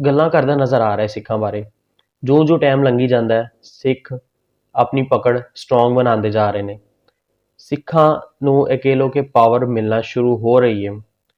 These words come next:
Already ਬਹੁਤ ਮਮਾਲਿਕ ਸਿੱਖਾਂ ਨਾਲ ਹੈਗੇ ਨੇ, but ਹੋਰ ਵੀ ਆਹਿਸਤਾ ਆਹਿਸਤਾ ਲੋਕ ਜੁੜਦੇ ਪਏ ਨੇ ਖਾਲਿਸਤਾਨ ਨਾਲ, ਖਾਲਸੇ ਰਾਜ ਨਾਲ। ਲੋਕ ਚਾਹੁੰਦੇ ਨੇ ਕਿ ਹੁਣ ਸਿੱਖਾਂ ਦਾ ਰਾਜ ਆ ਜਾਏ,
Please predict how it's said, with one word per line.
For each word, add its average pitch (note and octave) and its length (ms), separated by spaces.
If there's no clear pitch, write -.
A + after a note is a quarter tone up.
Already C3 300
ਬਹੁਤ C3+ 200
ਮਮਾਲਿਕ C3+ 360
ਸਿੱਖਾਂ C#3+ 280
ਨਾਲ C3+ 200
ਹੈਗੇ A#2+ 160
ਨੇ, B2 80
but B2+ 160
ਹੋਰ B2 180
ਵੀ B2+ 100
ਆਹਿਸਤਾ A2+ 320
ਆਹਿਸਤਾ A#2+ 200
ਲੋਕ A2 320
ਜੁੜਦੇ A2+ 320
ਪਏ G#2+ 220
ਨੇ G#2 160
ਖਾਲਿਸਤਾਨ A#2 580
ਨਾਲ, B2+ 260
ਖਾਲਸੇ G#2+ 380
ਰਾਜ G#2+ 300
ਨਾਲ। G#2+ 220
ਲੋਕ A#2+ 220
ਚਾਹੁੰਦੇ C#3 260
ਨੇ C#3+ 120
ਕਿ C3+ 60
ਹੁਣ C3 180
ਸਿੱਖਾਂ C3 300
ਦਾ B2 100
ਰਾਜ A2 280
ਆ G#2+ 140
ਜਾਏ, G#2 180